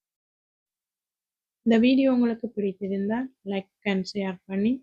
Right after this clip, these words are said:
சப்ஸ்கிரைப் பண்ணுங்க. அதோட பக்கத்துல இருக்கிற பெல் பட்டனையும் கிளிக் பண்ணுங்க. அப்பதான் நான் போற ஒவ்வொரு வீடியோவும்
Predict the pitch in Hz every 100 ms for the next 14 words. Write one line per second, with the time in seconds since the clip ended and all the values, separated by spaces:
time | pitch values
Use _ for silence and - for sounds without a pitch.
0 | _ - 240 - - 233 214 - 185 180
1 | 180 190 240 - _ _ _ _ _ _
2 | 190 190 190 262 262 196 202 190 196 190
3 | 202 190 254 233 202 185 185 220 220 -
4 | _ 170 170 165 _ _ _ _ _ _
5 | - 196 196 196 196 208 202 208 240 240
6 | 233 196 196 190 240